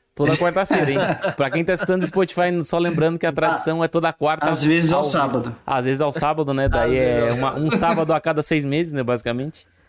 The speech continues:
Speaker 1: É,
Speaker 2: <laughs>
Speaker 1: só o pessoal que tá assistindo pelo Spotify lembrar que estamos ao vivo no YouTube, né? Se você quer ver o rostinho bonito de todo mundo criticando tudo aqui,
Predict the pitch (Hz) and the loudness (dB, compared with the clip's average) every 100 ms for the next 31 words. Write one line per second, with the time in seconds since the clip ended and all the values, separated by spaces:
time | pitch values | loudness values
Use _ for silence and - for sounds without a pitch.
0 | _ _ _ - 123 123 123 123 123 202 | _ _ _ -4 0 0 2 2 0 -2
1 | - _ - 139 143 147 - 147 - 147 | -4 _ -6 -4 -2 -4 -2 -4 -4 -2
2 | 147 - 147 - 147 143 143 147 143 131 | -2 -2 -2 0 0 2 0 -2 -8 -8
3 | - 160 170 156 135 151 147 156 143 156 | -4 -2 0 0 0 -4 0 -2 -2 -4
4 | 160 143 - 127 127 123 127 131 131 131 | -4 -8 -6 -6 -6 -4 -2 0 -2 -4
5 | 127 143 127 131 139 123 139 135 131 131 | -6 -6 -4 -4 -4 -2 -2 -2 -4 -6
6 | 131 - 135 120 139 135 131 160 | -8 -4 -6 -4 -4 -2 -4 -6